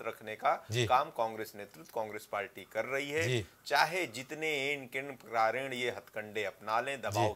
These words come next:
Speaker 1: की राजनीति कर लें,
Speaker 2: जी।
Speaker 1: व्यक्तिगत टिप्पणी कर लें,
Speaker 2: जी।
Speaker 1: लेकिन हम बार बार अपनी सेवा भाव से जनता
Speaker 2: जी।
Speaker 1: के बीच में हैं,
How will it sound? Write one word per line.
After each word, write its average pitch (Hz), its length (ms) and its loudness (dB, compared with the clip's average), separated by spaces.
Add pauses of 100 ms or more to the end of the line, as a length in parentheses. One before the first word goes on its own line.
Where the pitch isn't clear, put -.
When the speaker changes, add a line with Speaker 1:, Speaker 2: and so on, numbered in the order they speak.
Speaker 1:
की 117 60 -8
राजनीति 101 640 -6
कर 113 160 -2
लें, 139 400 -2
Speaker 2:
जी। 110 220 0 (100)
Speaker 1:
व्यक्तिगत 240 520 8
टिप्पणी 151 400 0
कर 113 220 0
लें, 101 200 -8
Speaker 2:
जी। 104 220 0
Speaker 1:
लेकिन 180 360 2 (260)
हम 127 220 -2
बार 170 300 12
बार 143 320 10
अपनी 123 320 0
सेवा 113 360 2
भाव 104 340 0
से 165 220 -4
जनता 107 380 -2
Speaker 2:
जी। - 100 -10
Speaker 1:
के 107 80 -8
बीच 98 360 -12
में 107 200 -8
हैं, 190 360 2